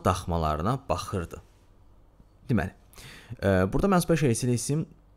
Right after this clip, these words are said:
daxmalarıdır da, düz deyil, çünki kəndin daxmaları. Amma A var burada, bu da yönlü idi. Bizdən istəyir ancaq allıq halda olsun. Qulaq asmağı çox xoşlayır. E, qulaq asmaq burada feildir. Ümumiyyətlə, burada isim yoxdur.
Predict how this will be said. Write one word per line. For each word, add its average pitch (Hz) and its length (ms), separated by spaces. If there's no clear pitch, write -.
daxmalarıdır 95 800
da, 98 140
düz 120 180
deyil, 95 160
çünki 98 240
kəndin 98 480
daxmaları. - 600
Amma 131 360
A 101 200
var 73 200
burada, 95 340
bu 98 80
da 92 60
yönlü 78 460
idi. - 180
Bizdən 92 240
istəyir 113 220
ancaq 90 160
allıq 78 320
halda - 180
olsun. - 240
Qulaq 113 220
asmağı 90 440
çox - 260
xoşlayır. 160 400
E, 90 100
qulaq 104 240
asmaq 92 300
burada 90 200
feildir. 120 680
Ümumiyyətlə, 135 300
burada 117 180
isim 71 220
yoxdur. - 260